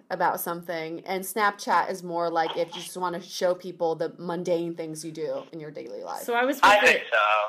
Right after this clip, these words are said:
Speaker 2: I was with a millennial this weekend. Sorry to cheat on you, but he,
Speaker 3: Ooh.
Speaker 2: <laughs> he basically said that Instagram was, like, your creative canvas to express yourself, where Snapchat was more to communicate.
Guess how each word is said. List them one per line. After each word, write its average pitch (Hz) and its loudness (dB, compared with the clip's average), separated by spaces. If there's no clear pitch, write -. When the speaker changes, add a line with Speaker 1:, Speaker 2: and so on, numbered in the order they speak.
Speaker 2:
I 208 2
was 240 4
with 269 2
a 254 0
millennial 175 -2
this 156 -8
weekend. 175 -10
Sorry 143 -6
to 143 -18
cheat - -12
on 156 -8
you, 190 -10
but 151 0
he, - -2
Speaker 3:
Ooh. - 8
Speaker 2:
<laughs> 285 6
he 220 -4
basically 214 -4
said 190 -6
that 156 -2
Instagram 214 -4
was, 165 -8
like, 151 -6
your 151 -8
creative 156 -12
canvas 160 -12
to 151 -14
express - -10
yourself, - -14
where 151 -6
Snapchat 180 -2
was 147 -8
more 147 -8
to 139 -18
communicate. 139 -14